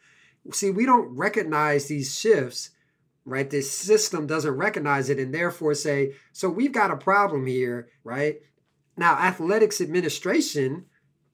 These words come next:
did this kind of a shift. We need to think of this as more of a business. So what do we do? We bring in M B As. You still ended up with the same kind of cycle of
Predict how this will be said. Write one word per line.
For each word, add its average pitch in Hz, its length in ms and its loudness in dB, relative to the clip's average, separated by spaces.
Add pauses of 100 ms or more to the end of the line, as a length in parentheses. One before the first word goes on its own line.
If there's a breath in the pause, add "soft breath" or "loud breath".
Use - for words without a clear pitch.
did 135 200 0
this 135 160 0
kind 127 240 -2
of 104 80 -14
a 101 60 -10
shift. 135 380 -6 (160)
We 131 60 -8
need 147 140 0
to 151 80 2
think 165 200 -4
of 165 60 -2
this 156 200 -2
as 139 100 -4
more 156 220 0
of 131 80 -4
a 135 60 -2
business. 156 560 -4 (280 soft breath)
So - 160 -8
what 156 140 0
do 160 80 -2
we 151 100 0
do? 196 160 2
We 117 160 -6
bring 139 240 0
in 143 100 0
M 147 140 2
B 139 160 0
As. 113 400 0 (440)
You 156 160 -8
still 220 300 6
ended 190 260 2
up 175 160 -2
with 151 120 -8
the 143 80 -6
same 175 480 0
kind 165 320 -4
of 147 80 -4
cycle 139 680 -2
of 117 100 -10